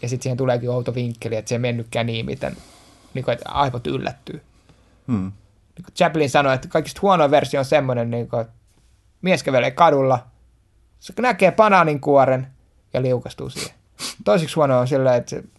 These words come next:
Speaker 1: mies kävelee kadulla, liukastuu ja sit kuvataan banaaninkuorta. Ja kolmanneksi paras on se, että mies kävelee kädö-, kadulla, se näkee banaaninkuoren, väistää sitä, mut putoo kaivoon sen takia. Niin se on se, niinku, mistä tulee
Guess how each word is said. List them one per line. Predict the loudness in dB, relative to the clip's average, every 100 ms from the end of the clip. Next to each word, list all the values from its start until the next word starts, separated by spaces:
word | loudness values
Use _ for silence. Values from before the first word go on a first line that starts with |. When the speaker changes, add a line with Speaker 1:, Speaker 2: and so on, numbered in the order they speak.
| -2
Speaker 1:
mies | -2
kävelee | 0 2 2
kadulla, | 2 4 6 6 4 2 -4 _ 2
liukastuu | 6 6 4 0 -2 -4 -6 -14
ja |
sit | -8
kuvataan | 0 2 2 4
banaaninkuorta. | 4 2 0 -4 -10 -12 -16 _ _ _ _ _ -6
Ja |
kolmanneksi | 4 4 4 0 -4 4
paras | 6 4 0
on | 0
se, | 4 4
että | 4 -2 -14 -4
mies | -2 0
kävelee | 2 2 2
kädö-, | 2 4 4 2
kadulla, | 2 4 4 2
se | 0
näkee | 0 2
banaaninkuoren, | 6 6 4 2 -2 0 0 0 2
väistää | 4 4 4 2 0 2
sitä, | 0 -2
mut | -2 -4
putoo | -8 -4 -2
kaivoon | 0 0 -2 -6
sen | -10 -14
takia. | -18 _ _ _ _ _ _ -20 -20 -20 _ -8
Niin | 2
se | 6
on | 6 4
se, | -2
niinku, | -4 -8
mistä | -8 -8 -8
tulee | -8 -6 -8